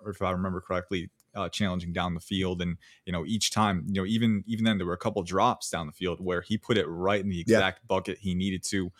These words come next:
Speaker 1: Uh, so you mentioned it, right? The free-flowing nature of his game, his mechanics is something that's always been a little polarizing. And coming into the year, uh, we both kind of expressed the desire to see more control and more discipline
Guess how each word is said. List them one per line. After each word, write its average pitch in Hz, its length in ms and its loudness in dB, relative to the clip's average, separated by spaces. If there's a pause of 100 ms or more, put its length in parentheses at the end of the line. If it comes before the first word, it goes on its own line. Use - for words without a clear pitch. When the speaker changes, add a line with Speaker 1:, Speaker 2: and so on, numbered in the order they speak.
(240)
Speaker 1:
Uh, 107 200 -2
so 101 320 2
you 104 180 2
mentioned 110 380 2
it, 87 80 2
right? 95 260 0
The 92 80 -8
free-flowing 107 720 0
nature 95 340 0
of 90 180 -2
his 95 120 -4
game, 98 360 -2 (260)
his 98 160 -6
mechanics 98 500 -2
is 95 80 -6
something 98 240 -4
that's 92 140 -6
always 98 240 0
been 101 120 -6
a 92 40 -4
little 90 180 -6
polarizing. 107 720 2 (320)
And 101 100 -4
coming 110 220 4
into 104 140 4
the 92 80 -2
year, 101 340 2 (340)
uh, 90 200 2
we 110 140 2
both 107 400 2
kind 101 140 0
of 90 80 -4
expressed - 480 -2
the 98 80 -6
desire 98 340 2
to 95 60 -2
see - 180 0
more 98 260 2
control 101 400 -2
and 98 80 2
more 95 160 0
discipline 117 560 -4